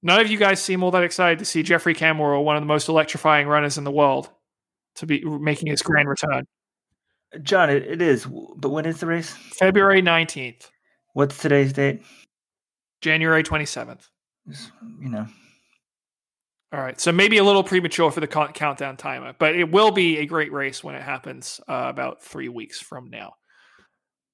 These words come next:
Speaker 1: All right, is that it, gang? Anything else before we get to, uh, interview with Paul Doyle?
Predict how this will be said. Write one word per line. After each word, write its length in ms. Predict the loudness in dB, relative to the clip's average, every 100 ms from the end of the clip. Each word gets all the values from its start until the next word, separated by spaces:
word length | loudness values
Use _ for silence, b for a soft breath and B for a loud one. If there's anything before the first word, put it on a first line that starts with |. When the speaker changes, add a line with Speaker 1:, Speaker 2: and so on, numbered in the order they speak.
| _ _ _ _ _ _ _ _ _ _ _ _ _
Speaker 1:
All 80 | 2
right, 140 | 4
is 80 | 4
that 260 | 2 4 2
it, 180 | 2
gang? 260 | 2 2 4
Anything 260 | 2 2 2
else 240 | 2 2
before 240 | -4 0
we 80 | 2
get 160 | 2 -2
to, 280 | 0 2 4
uh, 220 | 4 4
interview 260 | 2 -2 -4
with 100 | -4
Paul 140 | -4
Doyle? 320 | -4 -6 -8